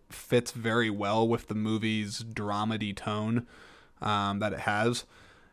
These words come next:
And anyway, yeah, I'm just, I gotta plug the soundtrack. It's a great soundtrack. Listen to the score, listen to the s-,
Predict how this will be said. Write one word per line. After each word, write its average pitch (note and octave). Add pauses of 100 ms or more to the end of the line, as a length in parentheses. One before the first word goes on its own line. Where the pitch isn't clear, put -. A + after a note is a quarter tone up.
(120)
And C3+
anyway, C3+
yeah, B2
I'm G#2+
just, A2+
I A2+
gotta B2
plug B2+
the A#2
soundtrack. B2
It's G2
a A2
great A#2
soundtrack. A2
Listen A2+
to A2+
the A2
score, D#3+
listen A2+
to A2+
the G#2+
s-, -